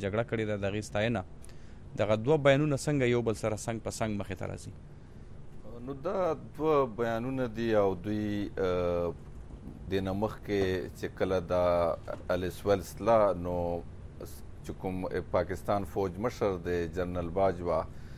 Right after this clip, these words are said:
Speaker 2: هغه هم چې کوم، آه، امریکې فوجیان مړه شوي وو کندهار کې دوه ورځې مخکې، هغوی مذمت یې کړی و. آه، ولې چې دې پیرې دا اووم مرګ دی په افغانستان کې د امریکې فوجیانو، اووه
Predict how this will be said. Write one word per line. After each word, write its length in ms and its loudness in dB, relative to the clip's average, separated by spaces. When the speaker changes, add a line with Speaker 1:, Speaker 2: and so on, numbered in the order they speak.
Speaker 2:
هغه 300 2
هم 320 0
چې 160 -4
کوم، 420 -2
آه، 500 0
امریکې 800 0
فوجیان 440 0
مړه 220 -2
شوي 160 0
وو 60 -2
کندهار 520 0
کې 200 -4
دوه 120 0
ورځې 220 0
مخکې، 480 -2
هغوی 280 0
مذمت 420 -2
یې 140 -2
کړی 240 2
و. 40 2
آه، 880 -6
ولې 220 4
چې 80 -2
دې 100 4
پیرې 300 6
دا 120 8
اووم 380 4
مرګ 200 6
دی 100 4
په 60 2
افغانستان 680 0
کې 160 -2
د 20 -2
امریکې 360 -2
فوجیانو، 580 0
اووه 300 2